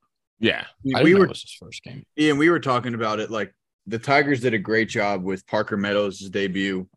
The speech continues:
Speaker 2: Like, before the game, they said, like, "Hey, it's his debut," like, on the board. And then before his A B, they put it on the board again, like, "Now batting for his major league debut, you know, Parker Meadows." And I would have to assume that the Cardinals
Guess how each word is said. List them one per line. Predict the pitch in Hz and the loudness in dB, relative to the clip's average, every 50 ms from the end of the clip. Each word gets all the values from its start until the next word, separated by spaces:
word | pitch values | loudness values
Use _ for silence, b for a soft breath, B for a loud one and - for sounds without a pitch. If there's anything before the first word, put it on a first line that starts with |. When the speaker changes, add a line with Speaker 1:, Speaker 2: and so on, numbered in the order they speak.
| _ _ _ _ _ _ _ _ - | _ _ _ _ _ _ _ _ -6
Speaker 2:
Like, | 127 107 95 92 - - | -2 -2 -2 -2 -4 -6
before | 113 104 - 131 131 127 | -10 -4 2 2 4 4
the | 120 117 | 4 2
game, | 98 127 127 135 135 131 123 | 2 2 2 4 2 2 2
they | 123 123 120 | 2 2 0
said, | 123 - - 120 120 117 110 | 0 0 0 0 0 0 0
like, | 113 110 104 | -2 -4 -4
"Hey, | 104 120 117 117 113 | -2 -2 0 0 0
it's | 110 101 - | -2 -4 -10
his | 104 98 | -10 -6
debut," | 98 113 113 117 151 160 151 | -2 -2 0 2 2 0 2
like, | 123 127 123 | 0 0 0
on | 127 131 | 0 -2
the | 131 123 | -2 -4
board. | 117 120 120 123 120 120 120 120 - _ _ _ _ _ _ _ | -4 -4 -4 -2 -2 -2 -4 -6 -10 _ _ _ _ _ _ _
And | - 120 | -8 -6
then | 123 117 | -4 -4
before | 113 - 123 127 127 | -4 -4 -2 -2 0
his | 123 120 123 | 0 0 0
A | 120 113 | -2 -2
B, | 101 98 113 117 117 117 113 113 110 113 - - - _ _ - | -2 -2 -2 -2 0 -2 -2 -4 -6 -8 -14 -20 -20 _ _ -8
they | 104 104 107 104 101 98 95 95 | -4 -2 0 2 2 2 0 -2
put | 92 - - 123 117 | -2 -2 0 2 4
it | 113 | 4
on | 113 110 | 4 2
the | 110 107 | 2 0
board | 90 104 104 107 104 | 0 0 2 2 2
again, | 104 92 101 101 101 101 101 101 101 | 0 0 -2 -2 -2 -2 -4 -2 -2
like, | 101 95 95 - _ | -2 -4 -4 -6 _
"Now | - 92 113 135 147 | -6 0 2 2 2
batting | 139 151 147 151 151 143 131 120 | 4 4 4 4 4 2 0 -4
for | - 123 120 | -4 -4 -4
his | 120 107 | -2 0
major | 120 131 139 123 135 | 0 0 0 0 0
league | 143 135 117 | 0 0 2
debut, | 131 131 123 143 151 147 135 131 131 | 0 0 2 2 2 2 2 2 0
you | 123 120 | -2 -4
know, | 117 110 | -6 -6
Parker | 110 143 147 147 135 143 | -4 -4 -4 -2 -2 -4
Meadows." | 151 151 143 131 113 101 98 92 - _ _ | -4 -2 -2 -2 -2 -2 -4 -8 -12 _ _
And | 107 107 107 104 98 95 95 - _ _ _ _ _ _ _ _ _ _ _ _ _ - | -10 -8 -6 -6 -6 -8 -8 -10 _ _ _ _ _ _ _ _ _ _ _ _ _ -2
I | 202 | 0
would | 202 175 | 0 0
have | - - - - - 127 135 - - - | 0 -2 -4 -2 0 0 0 0 -2 -4
to | - - 175 170 | -2 0 2 2
assume | 160 - - - 156 156 170 170 165 | 2 2 0 -2 -2 -2 -2 -2 -2
that | 160 160 - | -4 -4 -6
the | - 160 147 135 123 _ _ _ _ _ - | -6 -8 -8 -8 -12 _ _ _ _ _ -14
Cardinals | - - - 113 120 131 147 156 160 156 151 - - - | -8 -2 0 2 2 2 2 0 0 -2 -4 -6 -10 -12